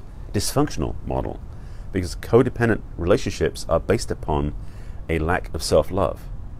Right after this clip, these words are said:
Nine times out of ten, they're based upon what the other person could do for us, and when they don't do it, we get upset.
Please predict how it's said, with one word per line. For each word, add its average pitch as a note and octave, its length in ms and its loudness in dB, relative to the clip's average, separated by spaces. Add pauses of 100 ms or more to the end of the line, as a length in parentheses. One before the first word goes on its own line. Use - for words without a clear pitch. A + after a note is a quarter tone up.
(360)
Nine F2+ 200 4
times B2 200 2
out B2 80 6
of G#2+ 100 2
ten, A2+ 240 0
they're D#2 80 2
based F2+ 220 2
upon E2+ 120 0
what E2 80 0
the E2+ 80 4
other F#2+ 100 4
person F#2 220 0
could F2 120 -2
do G#2+ 120 4
for A#1+ 180 0
us, - 300 0 (340)
and E2 100 2
when E2 100 6
they D#2+ 60 6
don't B2 200 8
do D#2+ 80 6
it, C#2+ 80 4
we F2 80 4
get E2+ 100 4
upset. - 360 2